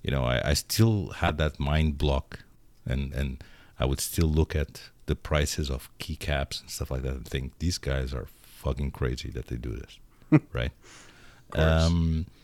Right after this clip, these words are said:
Speaker 1: and then, you know, I've started, I started looking, I got, I got that T-, T K L, and, uh, I decided, you know, buy a very, very cheap soldering iron from Amazon. And I think that the step was when I started,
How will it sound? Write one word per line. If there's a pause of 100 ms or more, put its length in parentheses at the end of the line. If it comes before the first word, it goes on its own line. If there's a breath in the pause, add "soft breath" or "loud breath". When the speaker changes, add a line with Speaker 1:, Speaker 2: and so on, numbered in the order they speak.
(460 soft breath)
Speaker 1:
and
then, (100)
you
know,
I've
started,
I
started
looking,
I
got,
I
got
that
T-,
T
K
L, (200)
and,
uh, (1300 soft breath)
I
decided,
you
know,
buy (560)
a
very,
very
cheap
soldering
iron
from
Amazon. (1080 soft breath)
And (340)
I
think
that (540)
the
step
was
when
I
started,